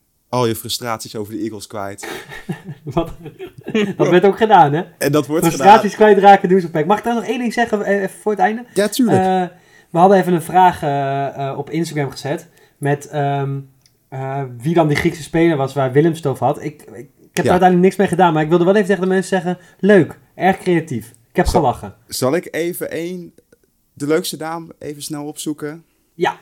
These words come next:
Speaker 1: Karagounis.
Speaker 2: <laughs> Karagounis.
Speaker 1: Karagounis.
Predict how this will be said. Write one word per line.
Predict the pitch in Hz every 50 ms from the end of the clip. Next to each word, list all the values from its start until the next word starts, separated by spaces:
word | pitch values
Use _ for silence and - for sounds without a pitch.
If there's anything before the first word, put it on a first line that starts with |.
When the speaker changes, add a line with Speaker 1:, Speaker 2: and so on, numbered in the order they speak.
| _ _ _ _ _ _ _ _ _ _ _ _ - _ _ - _ _ _ _ _ _ _ _ _ _ _ _ _ _ _
Speaker 1:
Karagounis. | - 104 98 98 92 92 82 80 80 90 - - - _ _ _ _ _ _ _ _ _ _ _ _ _ _ _ _ _ _ _ _ _
Speaker 2:
<laughs> | - - - - - - - - - 170 131 - - 165 _ _ - - _
Karagounis. | _ - - 190 151 139 139 123 113 127 123 120 117 113 110 110 - _ _ _ _ _
Speaker 1:
Karagounis. | - 104 95 90 85 - 95 85 80 85 - - -